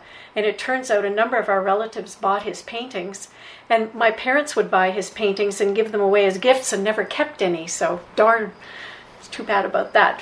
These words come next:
But, um, she was able to encourage A Y to come back to the area. I don't know if she ever got to paint with him, but they did remain lifelong friends.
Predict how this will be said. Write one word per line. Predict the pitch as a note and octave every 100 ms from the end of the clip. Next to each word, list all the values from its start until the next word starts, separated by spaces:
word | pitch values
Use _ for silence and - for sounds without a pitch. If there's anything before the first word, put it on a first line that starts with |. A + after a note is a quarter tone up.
| -
But, | F3 - - G#3+
um, | G3 G3 A3
she | - C4+
was | A3 A3 A3
able | G#3+ A3+ A3
to | - A3+ G3+ F#3+
encourage | F#3+ F#3 - A3 G#3+ G#3+ G3+
A | G3 F#3+
Y | F#3+ F#3+
to | F#3+
come | - G3
back | G3 F#3+ F#3
to | - A3
the | G#3 F#3+
area. | F#3+ G3
I | F#3
don't | A#3
know | A3
if | G3
she | F#3 F3+
ever | G#3 A3
got | F#3 -
to | F#3
paint | A3 G3 G3
with | G#3 G#3
him, | E3+ F3+
but | G3 -
they | G3+
did | G#3+ B3+
remain | B3+ G#3 G3+ G#3 G#3 - - - - -
lifelong | G#3 G#3 G3+ F#3+ G3
friends. | - A3 F#3 F#3+ - -